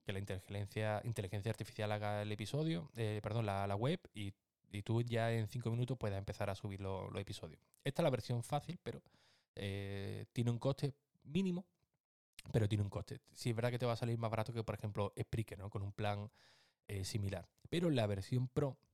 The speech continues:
que es la que a mí, la verdad, que, que me encanta, pero sí también que te puede dar algún quebradero de cabeza, es la de hacerlo directamente en tu propio servidor.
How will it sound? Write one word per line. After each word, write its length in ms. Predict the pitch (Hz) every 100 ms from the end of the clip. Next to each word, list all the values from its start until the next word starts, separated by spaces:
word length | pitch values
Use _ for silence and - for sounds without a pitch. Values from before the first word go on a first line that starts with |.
| _ - _ _ -
que 100 | 110
es 60 |
la 100 | 101
que 100 | 101
a 20 |
mí, 160 | 107 107
la 140 | 104
verdad, 200 | 101 101
que, 460 | 101 101 98 92 95
que 100 | -
me 80 | 104
encanta, 400 | 98 - 117 95
pero 160 | - 95
sí 140 | 110
también 480 | 101 104 107 107 107 - -
que 120 | -
te 100 | 110
puede 160 | 107
dar 160 | 104 113
algún 280 | 98 107 110
quebradero 460 | 110 104 101 104
de 100 | 98
cabeza, 400 | 98 101 113 104 - _ - - _ _ _
es 120 | - 131
la 100 | 131
de 440 | 127 120 113 107
hacerlo 320 | 98 101 117 123
directamente 400 | 117 120 113 131
en 100 | 123
tu 160 | 107
propio 320 | - 107 107
servidor. 460 | 98 98 87 147 131